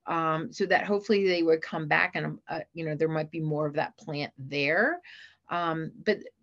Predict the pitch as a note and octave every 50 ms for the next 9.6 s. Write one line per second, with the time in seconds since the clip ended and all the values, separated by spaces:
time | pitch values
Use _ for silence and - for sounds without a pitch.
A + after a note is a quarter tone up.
0 | _ _ - G#3+ G3 G3+ G#3 G#3+ G#3 A3 A3 - - - - - - G3+ F#3 G3
1 | F#3+ - - F#3+ E3+ D#3 D3+ E3 - - D#3 D3 D3+ D3 D3 C#3 B2 G#2 C3+ E3
2 | - - - F#3 - - - - - - _ _ - D#4+ G4 F#4+ D#4 - E3+ G#3
3 | G#3 G#3+ A3 A3 A3 - - B3+ C#4 C4+ - A#3+ A#3+ A3+ A3 G#3 G3 F#3 F3 F3
4 | F3 - - - _ _ _ E3 E3 D#3 D3+ D#3 - G3 F3+ F3+ - D#3+ C3+ D3
5 | - - - G3 G3+ A3 G#3+ A3 A3+ G#3+ G3+ G3+ G3+ G3 G3+ G3 G3+ - - F3
6 | E3+ D#3+ D#3 D#3 D#3+ D#3 D#3+ F3+ F#3+ F3+ F3+ F3+ E3+ E3 E3 D#3+ D#3 - - F3
7 | F3 F3 F3 F3 E3+ E3 E3+ E3 - - - - E3 E3 D#3+ - E3 D#3 D#3+ D#3+
8 | D3+ - - E3 E3 E3 D#3 D#3+ D#3 D#3+ D#3 D#3+ D#3+ - - D#3 C#3+ D3 D3 D3
9 | - C#3+ D3+ E3 F3 G3 G#3 G3 G3+ G3+ G3 -